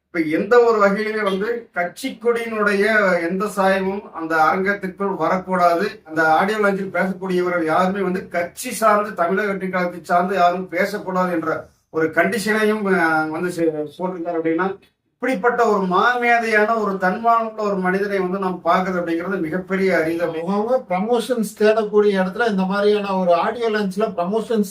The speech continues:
Speaker 2: தேடுவாங்க. இவர் வந்து ப்ரமோஷன்ஸ் தேடாம அந்த இடத்துல வந்து கட்சியை வந்து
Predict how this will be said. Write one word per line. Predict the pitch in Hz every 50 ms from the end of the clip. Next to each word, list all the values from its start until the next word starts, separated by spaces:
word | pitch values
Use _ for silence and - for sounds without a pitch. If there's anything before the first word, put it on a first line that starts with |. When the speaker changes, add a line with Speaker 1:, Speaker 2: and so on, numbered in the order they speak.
| -
Speaker 2:
தேடுவாங்க. | - 190 185 175 175 170 170 170 214
இவர் | 214 208 196 202 196
வந்து | 185 185 196 226
ப்ரமோஷன்ஸ் | 214 - - 170 185 202 220 208 - 220 214 208 190 - -
தேடாம | 185 185 180 185 185 185 180 180 214 214 214 - _ _ _ _ _
அந்த | - 170 175 185 196
இடத்துல | 202 226 247 254 247
வந்து | 226 208 202 196 220 208 -
கட்சியை | - 185 185 185 - - - 285 277 269 233
வந்து | 208 208 190 190 226 226